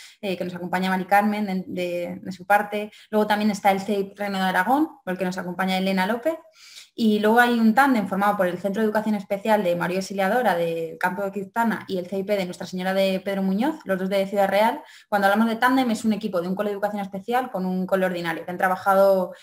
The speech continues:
eh, juntos y, y con un proyecto común que ahora nos, nos contarán.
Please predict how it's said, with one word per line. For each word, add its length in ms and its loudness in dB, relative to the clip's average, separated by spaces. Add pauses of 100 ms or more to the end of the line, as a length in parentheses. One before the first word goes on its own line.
(140)
eh, 420 -2
juntos 560 -2
y, 380 -4
y 80 -4
con 100 -4
un 80 -2
proyecto 300 -4
común 260 -2
que 80 -2
ahora 240 2
nos, 400 -6
nos 140 -8
contarán. 480 -4